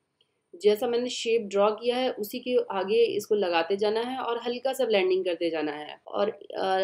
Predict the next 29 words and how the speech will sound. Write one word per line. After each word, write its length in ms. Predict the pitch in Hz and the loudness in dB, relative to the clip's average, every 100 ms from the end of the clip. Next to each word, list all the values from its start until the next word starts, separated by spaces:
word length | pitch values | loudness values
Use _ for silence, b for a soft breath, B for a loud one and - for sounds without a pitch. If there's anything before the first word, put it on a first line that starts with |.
| - | 2
आउटर 260 | 196 220 | 2 2
मोस्ट 280 | 247 247 247 | 2 0 0
corner 240 | 214 214 220 | 2 2 2
पे 120 | 226 | 2
मैं 180 | 214 202 | 4 4
ये 160 | 208 | 4
purple 420 | 202 196 - 220 | 4 0 2 2
color 200 | 226 226 | 2 2
apply 300 | 220 214 214 | 2 4 4
कर 140 | 208 214 | 4 4
रही 100 | 214 | 4
हूँ। 180 | 214 226 _ - | 2 0 _ 0
और 140 | 214 | 2
ये 100 | 247 | 2
एज 260 | - 254 247 | 2 2 2
रिवाइन 240 | 254 254 | 0 0
concealer 520 | 254 220 214 226 226 | 0 -2 -2 0 2
से 180 | 233 254 | 0 -2
मैं 200 | 233 220 | -2 0
अपनी 640 | 220 - - 208 214 208 208 B B B | 0 -2 -4 0 2 2 -2 B B B
under 280 | 202 202 226 | 0 2 2
आई 280 | - 190 208 | 2 2 0
पर 420 | 208 214 226 226 | 2 0 0 -4
इसे 160 | 196 202 | -4 -4
apply 260 | 196 180 190 | -2 -2 -2
कर 120 | 202 | 0
रही 100 | 214 | 0
हूँ, 160 | 233 | 0
जिससे 400 | 208 202 208 202 | -2 0 0 0